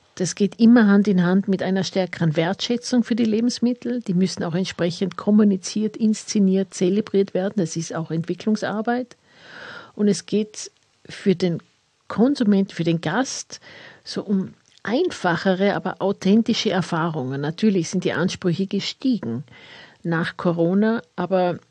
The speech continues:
das Authentische und das Einfache, das Reduzieren auf das, auf was es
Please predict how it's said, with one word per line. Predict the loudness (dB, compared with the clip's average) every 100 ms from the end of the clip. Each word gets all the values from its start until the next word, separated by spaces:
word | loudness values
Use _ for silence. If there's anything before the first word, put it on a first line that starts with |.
| -6
das | -6 -4
Authentische | -4 -2 0 0 0 -2 -2 -4
und | -4
das | -4 -6 -6
Einfache, | 0 0 -2 -10 -10 -12 -12 -14 -20 -20 -20 _
das | -8 -2
Reduzieren | 0 0 -2 -4 2 4 4
auf | 0 -4 0
das, | -2 0
auf | -6 -2
was | -2 -2
es | -4 -6 -10 -16